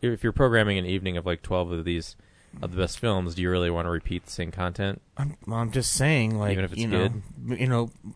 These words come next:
Speaker 2: buying them off is really, like,
Speaker 1: <laughs>
Speaker 2: is, is, is how Hollywood works sometimes, I think. <laughs>
Speaker 1: I don't know if it's buying off or just, uh, some favors.
Speaker 2: <laughs> Sexual favors.
Speaker 1: All right, what do we got here? Um,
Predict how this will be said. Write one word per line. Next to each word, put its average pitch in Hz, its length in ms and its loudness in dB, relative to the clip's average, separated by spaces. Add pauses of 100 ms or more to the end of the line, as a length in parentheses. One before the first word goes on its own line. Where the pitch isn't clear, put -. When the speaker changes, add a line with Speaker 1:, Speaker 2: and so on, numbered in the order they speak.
(1000)
Speaker 2:
buying 127 520 6
them 131 160 2
off 120 320 2
is 104 160 -2
really, 120 600 0
like, 117 340 0
Speaker 1:
<laughs> - 0 -
Speaker 2:
is, 127 280 2
is, 123 300 4
is 117 200 -2
how 123 440 4
Hollywood 123 460 0
works 127 320 -2
sometimes, 95 480 -2
I 85 100 -2
think. 127 520 0
<laughs> - 80 0
Speaker 1:
I 196 80 6 (500)
don't 104 80 -2
know 104 60 2
if 101 80 -2
it's 95 120 -6
buying 92 320 0
off 95 260 0
or 90 100 0
just, 85 300 -6
uh, 82 220 0
some 78 200 -6
favors. 80 580 -2 (420)
Speaker 2:
<laughs> - 420 -8
Sexual 101 600 -2
favors. 98 560 -2
Speaker 1:
All 117 60 2
right, 90 220 4
what 104 140 -2
do - 20 0
we 92 80 0
got 87 180 -2
here? 95 380 -4
Um, 104 100 0